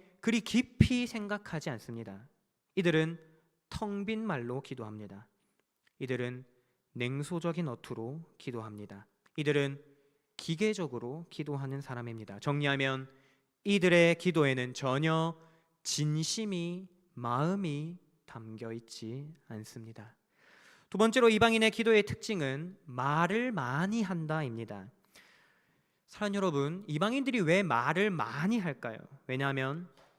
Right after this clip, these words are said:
그들은 혹시 이 자신들의 기도가 자신들이 믿는 신께 상달되지 않을까 봐 불안하기 때문입니다. 아까 읽었던 칠 절 말씀 한번 보십시오.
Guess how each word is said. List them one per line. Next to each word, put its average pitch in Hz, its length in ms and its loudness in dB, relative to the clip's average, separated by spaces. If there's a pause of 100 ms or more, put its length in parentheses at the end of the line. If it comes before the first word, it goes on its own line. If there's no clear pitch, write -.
(540)
그들은 165 280 0
혹시 220 640 0 (400)
이 170 60 -8
자신들의 214 480 0
기도가 170 880 2 (540)
자신들이 180 420 -2
믿는 156 300 -2
신께 180 720 -4
상달되지 220 880 0
않을까 156 440 0
봐 127 220 0 (300)
불안하기 180 580 0
때문입니다. 123 680 -4 (320)
아까 - 240 2
읽었던 180 360 2
칠 247 200 0
절 240 140 2
말씀 190 260 0
한번 156 200 0
보십시오. 135 560 -4